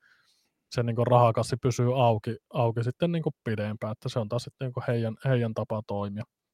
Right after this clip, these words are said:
toimia. Et siellä on muun muassa semmosia, o-, niinku, ohjelmia, jossa suoraan ensimmäisessä vaiheessa saa kaksisataaviisikymmentä tonnia, kun tavoitteet on saavuttanut, niin toiset kaksisataaviisikymmentä tonnia, ja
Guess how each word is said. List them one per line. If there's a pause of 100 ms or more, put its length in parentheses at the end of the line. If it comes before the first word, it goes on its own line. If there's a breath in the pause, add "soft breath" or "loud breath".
(160)
toimia.
Et
siellä
on
muun
muassa
semmosia,
o-,
niinku, (460 loud breath)
ohjelmia,
jossa
suoraan (100)
ensimmäisessä
vaiheessa
saa
kaksisataaviisikymmentä
tonnia,
kun
tavoitteet
on
saavuttanut,
niin
toiset
kaksisataaviisikymmentä
tonnia,
ja